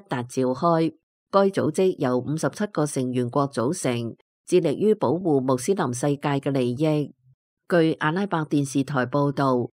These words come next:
該組織聲稱話，暗殺哈尼亞係對伊朗主權、安全同領土完整嘅攻擊。以色列應負全責，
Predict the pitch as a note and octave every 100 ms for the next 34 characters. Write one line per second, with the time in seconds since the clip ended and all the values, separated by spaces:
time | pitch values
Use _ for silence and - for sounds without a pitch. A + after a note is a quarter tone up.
0 | _ - G3 F3+ C#3 F3+ F3 F3+ F3 F3+
1 | E3+ E3+ D3 B2+ A2+ - _ _ - E3
2 | D#3+ E3+ D#3 F#3+ G#3 F3+ B2 C#3 C#3+ C3+
3 | _ _ - C#3+ C3+ D#3 D#3 D#3+ G#3 D#3
4 | C#3 A#2+ D3+ - C#3+ A#2+ A2+ - G3+ G3
5 | G3+ D#3 B2+ A#2+ C#3+ B2+ A#2+ C3 D3+ D3
6 | E3 E3+ A2 F2 A2 D#3+ D#3 E3 D#3+ D#3+
7 | E3 D3+ C3+ - _ _ - F3 G#3+ G3
8 | D3 B2+ G3 G3+ D3+ B2+ D3+ A#2+ A#2+ D3
9 | C3 B2+